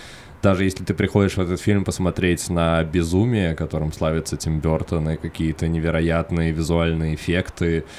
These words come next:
И миры, которые он создает, там этого реально очень мало. Ну, то есть вот семнадцать минут Битлджуса на экране, этого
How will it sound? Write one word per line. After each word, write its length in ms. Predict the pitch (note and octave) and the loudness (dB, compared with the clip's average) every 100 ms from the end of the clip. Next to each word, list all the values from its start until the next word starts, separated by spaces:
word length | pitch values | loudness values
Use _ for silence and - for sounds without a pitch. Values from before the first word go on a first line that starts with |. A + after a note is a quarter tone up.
| - - - | -18 -20 -4
И 420 | F2 D#2+ D#2+ E2 E2 | 0 2 2 2 2
миры, 380 | D#2+ E2+ F2 | 2 0 0
которые 440 | F#2 F#2 - E2+ D#2+ | 0 -2 0 0 2
он 120 | D#2+ | -2
создает, 540 | D#2+ F2+ D#2+ F2 A2+ - | -4 -4 -2 0 0 0
там 180 | D#2+ | 0
этого 280 | E2+ - E2+ | 0 0 0
реально 400 | E2 E2+ F2 D#2 | 2 0 0 0
очень 340 | D2 D2+ - D#2+ | -2 -4 -4 -4
мало. 320 | C#2+ C#2+ C#2+ | -4 -6 -6
Ну, 140 | C#2+ | -8
то 140 | C#2 D2+ | -6 -6
есть 180 | C#2+ - | -6 -6
вот 200 | D2+ D2 | -6 -4
семнадцать 500 | - D#2+ D#2 - - | -4 -2 -2 -4 -4
минут 320 | D#2+ D#2+ D#2+ | -2 0 -2
Битлджуса 640 | D2+ D2+ D#2+ D2+ E2+ - | -2 -4 -4 -2 -4 -2
на 140 | D#2 D2 | -4 -4
экране, 480 | - E2+ G#2+ F#2 D2+ | -2 0 2 0 -2
этого 460 | D#2 E2+ D#2+ D#2 | -2 -2 0 -2